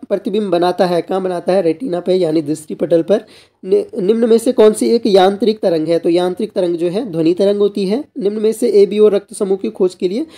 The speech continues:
नोबेल पुरस्कार जो है ये कार्ल लैंडस्टीनर जिन्होंने ब्लड ग्रुप की खोज की थी।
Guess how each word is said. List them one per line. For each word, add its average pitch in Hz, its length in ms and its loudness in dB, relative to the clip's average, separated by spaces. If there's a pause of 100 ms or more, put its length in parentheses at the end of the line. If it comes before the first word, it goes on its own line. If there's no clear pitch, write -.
(220)
नोबेल 202 300 4
पुरस्कार 202 600 0
जो 185 120 0
है 214 160 0
ये 196 180 2
कार्ल 180 320 -2
लैंडस्टीनर 175 640 -4
जिन्होंने 170 360 -2
ब्लड 160 240 0
ग्रुप 151 240 -2
की 254 100 -4
खोज 190 280 -4
की 156 120 -10
थी। 147 220 -8